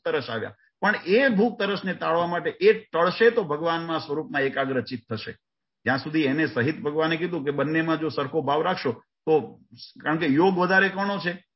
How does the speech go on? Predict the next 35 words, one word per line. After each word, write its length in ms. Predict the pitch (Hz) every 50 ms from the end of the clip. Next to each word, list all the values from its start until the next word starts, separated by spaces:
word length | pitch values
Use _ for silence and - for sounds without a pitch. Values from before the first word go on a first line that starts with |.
| _ _ _ _
તો 40 | 135
માયાનો 460 | 127 127 127 135 143 156 165 165 165 156
યોગ 220 | 151 160 156 143
વધારે 340 | 143 143 147 147 147 147 135
છે, 140 | - 143 127 - _ _ _ _ _ _ _ _
સંસારનો 640 | _ - 143 127 131 123 - 165 170 175 175 170 170
યોગ 200 | 170 165 165 156
વધારે 340 | 156 151 156 151 151 143 135
છે 140 | - 143 139 - _ _ _ _ -
અને 180 | 139 165 180
એ 320 | 170 - 151 165 190 214 196
સંસારના 600 | - 151 139 143 143 185 185 202 226 233 233 220
યોગ 220 | 190 - 185 180
વધારે 340 | 156 156 151 160 160 160 160
હોવાને 400 | 147 131 135 139 147 147 143 139 127
કારણે 380 | 123 127 131 139 151 165 185 202 - -
અને 200 | - 196 220 254
બીજું 320 | 240 220 208 151 135 117 - - _ _ _ _ _
કે 80 | 151 139
શરીરની 680 | - - 135 127 165 196 208 214 214 - 196 185 196 196
અંદર 280 | 180 175 180 180 190 185 170
જીવાત્મા 440 | 127 123 135 139 151 147 - 175
બદ્ધ 260 | 160 143 139 143 151 170
અવસ્થામાં 480 | 175 180 175 - - 180 180 180 175
છે, 140 | 170 185 175 180 - _ _ _ _ _ _
પ્રાકૃત 400 | - 117 120 123 - 185 202 196 - -
છે, 140 | 180 180 170 - - - - _ _
તો 80 | - 202 - -
એ 260 | 180 196 220 240 240 196
સહજ 400 | - - 175 160 170 220 254 220 254
રીતે 280 | 269 247 - 214 156 123 - - _ _ _ _ _ _
શરીર 380 | - - 143 156 180 214 220 190
પણ 140 | 233 226 220
માયાનું 440 | 220 214 220 233 233 233 240 233 185
છે 140 | 214 233